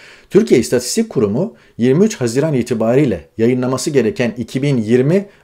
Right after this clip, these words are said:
ölüm ve ölüm nedeni istatistiklerini yayınlamamış. Yani insanların neden öldüğünü ve nasıl öldüğünü de saklıyor Türkiye.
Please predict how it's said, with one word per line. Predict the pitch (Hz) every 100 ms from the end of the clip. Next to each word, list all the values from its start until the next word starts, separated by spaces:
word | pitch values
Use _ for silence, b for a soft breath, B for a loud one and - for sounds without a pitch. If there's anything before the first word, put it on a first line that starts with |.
| B
ölüm | 127 185 196
ve | 147
ölüm | 127 180 156
nedeni | 113 110
istatistiklerini | 117 143 143 - - 123 170
yayınlamamış. | 107 101 98 82 - - - _ b b b
Yani | 127
insanların | 127 131 143 143 160 131
neden | 120 170
öldüğünü | 143 107 120
ve | 123
nasıl | 151 -
öldüğünü | 127 117 135
de | 160
saklıyor | - 98 - 95 85
Türkiye. | 82 - 78